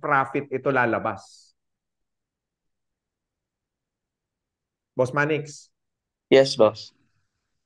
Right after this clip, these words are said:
Speaker 1: One hundred fourteen thousand monthly kung gusto mong ma-R O I ng, sa loob ng isang taon.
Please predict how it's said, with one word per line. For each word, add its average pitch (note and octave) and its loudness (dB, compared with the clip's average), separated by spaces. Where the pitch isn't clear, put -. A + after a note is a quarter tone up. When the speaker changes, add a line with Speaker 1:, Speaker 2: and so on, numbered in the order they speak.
Speaker 1:
One C#3+ -2
hundred F3+ 0
fourteen F3+ 0
thousand E3 -4
monthly D#3 -4
kung D3+ -8
gusto D3 -8
mong D3 -6
ma-R C3+ 0
O C#3 2
I C3+ -4
ng, C3 -10
sa B2+ -4
loob C3 0
ng C3+ -6
isang B2+ -8
taon. G#2+ -4